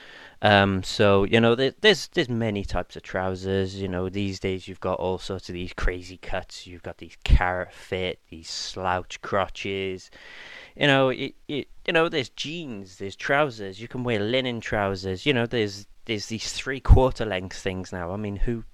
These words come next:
who imagined that one day trousers would be three-quarter length and not all the way down to,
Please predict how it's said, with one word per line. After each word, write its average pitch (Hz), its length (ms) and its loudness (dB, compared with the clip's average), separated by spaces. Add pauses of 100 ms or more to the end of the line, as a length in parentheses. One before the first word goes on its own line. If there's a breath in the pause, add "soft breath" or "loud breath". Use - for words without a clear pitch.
(140)
who 139 120 6
imagined 120 720 2
that 98 320 0 (400 loud breath)
one 117 320 6
day 98 400 4 (460 soft breath)
trousers 104 640 4
would 95 260 -6
be 98 80 -4
three-quarter 104 800 0
length 92 480 -8
and 101 200 -6
not 95 200 -4
all 101 180 -2
the 95 120 -10
way 98 140 -8
down 92 280 -4
to, 95 420 -2